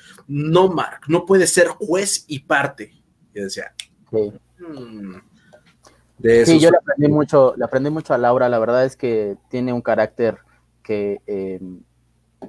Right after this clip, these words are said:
Speaker 2: eh, primero te da el madrazo y luego te soba,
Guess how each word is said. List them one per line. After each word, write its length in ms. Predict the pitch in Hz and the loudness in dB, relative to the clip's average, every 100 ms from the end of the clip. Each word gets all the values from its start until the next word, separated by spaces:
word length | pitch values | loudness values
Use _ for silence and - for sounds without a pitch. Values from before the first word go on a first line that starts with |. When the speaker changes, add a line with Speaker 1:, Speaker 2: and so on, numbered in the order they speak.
| _ _ - | _ _ -16
Speaker 2:
eh, 240 | 104 92 _ _ - | -12 -12 _ _ -8
primero 380 | 123 127 147 143 | -4 0 0 0
te 140 | 117 | 0
da 280 | 117 135 127 | 2 2 2
el 120 | 113 | 0
madrazo 480 | 107 101 110 113 - | -4 -4 -2 -2 -2
y 40 | |
luego 220 | 120 117 113 | -2 -2 -4
te 120 | 98 | -6
soba, 420 | - 107 107 107 | -4 -2 -2 -8